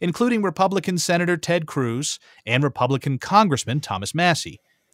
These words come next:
While it may have turned out to be inaccurate, Fox News was at the time airing newsworthy claims, not making a deliberate attempt to damage the reputation of Epps or acting through actual malice.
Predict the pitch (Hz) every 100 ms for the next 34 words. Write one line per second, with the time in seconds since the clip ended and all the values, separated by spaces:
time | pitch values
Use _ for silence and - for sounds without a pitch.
0 | _ _ - 226 220 220 170 - 180 175
1 | 151 170 135 147 180 165 113 101 120 -
2 | 277 285 - 196 220 - 165 170 160 -
3 | 190 196 190 143 160 175 160 143 180 147
4 | 156 160 151 - 170 208 156 - - -
5 | _ _ _ 110 120 104 120 - 127 113
6 | 104 123 117 107 - 147 147 - 98 127
7 | 143 123 117 127 120 110 147 143 123 107
8 | 147 170 - - - _ - 156 175 190
9 | 151 151 - 165 185 175 110 101 - 127
10 | 147 160 101 - -